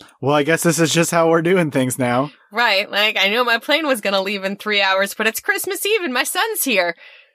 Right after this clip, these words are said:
Speaker 1: It was, it was pretty cute. But Piggy hasn't arrived yet. And Kermit is kind of, like, worried about her because the weather starts to take a turn.
Speaker 2: Mm-hmm. There's a blizzard.
Speaker 1: There's a blizzard. Uh, and, but meanwhile, like, every Muppet in existence shows up. Like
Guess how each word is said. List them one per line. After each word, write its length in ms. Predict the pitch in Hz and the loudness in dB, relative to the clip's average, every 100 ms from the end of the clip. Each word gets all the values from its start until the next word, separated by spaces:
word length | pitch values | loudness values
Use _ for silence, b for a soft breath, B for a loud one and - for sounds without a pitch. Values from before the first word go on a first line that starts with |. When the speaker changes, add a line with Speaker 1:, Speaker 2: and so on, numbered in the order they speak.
| B _ | B _
Speaker 1:
It 120 | 156 | 0
was, 120 | 151 147 | 0 0
it 120 | 135 | -4
was 140 | 123 | -6
pretty 220 | - 110 | -6 -8
cute. 300 | 170 87 69 _ B B B B - | -8 -10 -12 _ B B B B 0
But 320 | 233 160 147 - | 2 2 -2 -10
Piggy 400 | - 254 240 208 | 0 0 2 2
hasn't 360 | 175 143 147 | 2 0 -4
arrived 440 | 131 120 113 101 113 | -4 -2 -2 -4 -6
yet. 320 | 104 95 - _ _ _ - | -4 -6 -8 _ _ _ -4
And 240 | 143 135 | -2 -2
Kermit 400 | - 175 170 165 | 0 2 4 6
is 140 | 147 | 4
kind 180 | - 160 | 4 0
of, 120 | 147 | 2
like, 180 | 131 110 | 2 0
worried 340 | 117 127 131 127 | 0 0 2 0
about 300 | 110 101 101 | 0 -2 -2
her 160 | 110 | -2
because 300 | 107 110 120 | -2 -4 -4
the 100 | 104 | -4
weather 320 | 104 113 107 | 0 0 0
starts 300 | 104 110 95 | -2 -2 -2
to 100 | - | -4
take 220 | 101 101 82 | -6 -6 -6
a 60 | |
turn. 440 | - 78 62 55 131 | -10 -12 -14 -14 -10
Speaker 2:
Mm-hmm. 380 | 180 175 165 208 | -10 -8 -6 -2
There's 220 | 196 170 | -2 -4
a 40 | |
blizzard. 600 | 151 170 240 220 196 151 | -8 0 0 4 2 0
Speaker 1:
There's 200 | 131 127 | -4 -4
a 40 | 120 | -2
blizzard. 480 | 117 117 98 - - - B B B - | -2 -2 -2 -10 -14 -18 B B B -4
Uh, 180 | 156 165 | -2 0
and, 100 | 175 | 0
but 140 | 175 | 2
meanwhile, 340 | 202 285 269 | 2 2 2
like, 180 | 214 170 _ | 2 0 _
every 340 | 160 175 156 165 | 0 0 2 0
Muppet 380 | 156 156 147 147 | 2 0 2 2
in 100 | 135 | 2
existence 580 | 123 117 135 - 147 139 | -2 0 0 0 -2 0
shows 280 | 156 156 | 2 2
up. 240 | 156 165 160 | 2 0 -2
Like 100 | - | -10